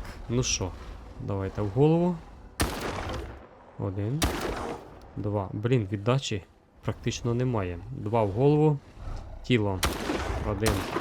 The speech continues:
два, три, чотири. Блін, так само, в принципі, як і на попередньому. Як на, як і на попередньому дробашові.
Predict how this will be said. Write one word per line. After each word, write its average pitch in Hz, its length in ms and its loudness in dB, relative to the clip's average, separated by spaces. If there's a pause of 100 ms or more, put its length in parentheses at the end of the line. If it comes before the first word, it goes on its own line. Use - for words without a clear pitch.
(140)
два, 101 300 -2 (640)
три, 104 100 4 (1400)
чотири. 113 460 2
Блін, 117 300 4
так 135 200 -4
само, 156 240 4
в 117 60 -2
принципі, 117 420 0
як 107 320 -2
і 110 80 -2
на 98 220 -2 (1300)
попередньому. 98 840 0 (4000)
Як 110 220 -2
на, 117 160 2
як 135 240 2
і 143 40 6
на 131 100 4
попередньому 123 580 2
дробашові. 107 640 -2